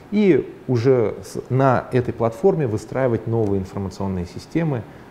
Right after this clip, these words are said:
э, в едином стандарте с меньшим затратом и по времени, и, соответственно, по финансам.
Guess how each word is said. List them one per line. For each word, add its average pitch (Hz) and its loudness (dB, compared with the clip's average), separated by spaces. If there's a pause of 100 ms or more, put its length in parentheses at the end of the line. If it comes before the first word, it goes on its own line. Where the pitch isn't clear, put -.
(220)
э, 87 -10
в 90 0
едином 104 0
стандарте 104 -2 (220)
с - -2 (160)
меньшим 127 0
затратом 98 0
и 160 0
по 143 0
времени, 123 0 (320)
и, 110 0 (200)
соответственно, 95 -6
по 90 -12
финансам. 76 -12